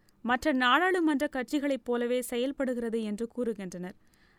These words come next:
மக்களை புரட்சிக்காக அணி திரட்டுவதை விட்டு நாடாளுமன்ற ஜனநாயக செயல்பாடுகளிலும்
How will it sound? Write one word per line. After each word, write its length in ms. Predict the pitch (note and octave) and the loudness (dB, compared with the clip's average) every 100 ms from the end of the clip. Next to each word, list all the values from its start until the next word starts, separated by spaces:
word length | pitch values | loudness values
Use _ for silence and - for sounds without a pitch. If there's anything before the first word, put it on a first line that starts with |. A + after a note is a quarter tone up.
| - | -2
மக்களை 420 | B3 C4+ G4+ G4+ | 0 2 2 2
புரட்சிக்காக 680 | G4 D4+ F4 - E4+ D#4 C#4+ D4 | 0 0 0 0 0 0 0 0
அணி 240 | A#3+ D4 | 2 0
திரட்டுவதை 540 | D#4 C#4+ B3+ A#3+ A#3 | 0 -4 -2 -2 -2
விட்டு 320 | G#3+ G#3 - G3+ C4+ _ _ _ | -2 -6 -6 -6 -8 _ _ _
நாடாளுமன்ற 800 | G#3+ A3+ C4+ F#4+ F#4+ E4 D4+ D#4 | 2 6 6 6 4 4 4 4
ஜனநாயக 560 | C4 A#3+ B3 D4+ D#4 D#4 | 2 0 2 2 2 0
செயல்பாடுகளிலும் 960 | - A#3+ A#3 A#3+ A3 A3 G#3+ G3+ G3+ | -2 -2 -2 -4 -4 -4 -4 -4 -6